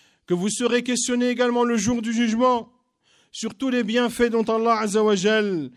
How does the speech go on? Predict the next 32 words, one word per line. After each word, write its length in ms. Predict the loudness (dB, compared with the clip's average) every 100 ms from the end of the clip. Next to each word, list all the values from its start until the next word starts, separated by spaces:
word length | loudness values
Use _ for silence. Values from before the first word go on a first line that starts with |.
| _ -10
vous 260 | -6 0
a 80 | 0
comblé 380 | 0 -2 -2 -2
dans 120 | -2
cette 220 | -4 -6
vie 160 | -4 -8
d'ici-bas, 640 | -8 -8 -4 0 0 -2 -10 _ _ _ _ _ _
que 80 | -4
ce 160 | -2
soit 240 | -2 2 2
les 120 | 2
maisons 360 | 0 0 -2
que 120 | -2 -2
vous 240 | 0 2
habitez, 640 | 2 2 0 2 2 0 _ _ _ _ _ _
que 80 | -8
ce 180 | -4 -2
soit 360 | -2 0 0 2
les 120 | 0
moyens 440 | 2 2 4 4
de 80 | 4
loco-, 420 | 2 0 0 -4
de 140 | 0 2
locomotion 1000 | 2 2 0 0 0 -2 -2 -2 -4 -8 _ _ _
que 80 | -2
vous 320 | -2 0 0
utilisez, 840 | 0 0 2 2 2 2 2 -2 _ _ _ _ _ _ _
que 80 | -8
ce 180 | -6
soit 300 | -6 -2 0
la 140 | 2 2
nourriture, 960 | 2 0 -2 -2 0 0 -2 -4 -10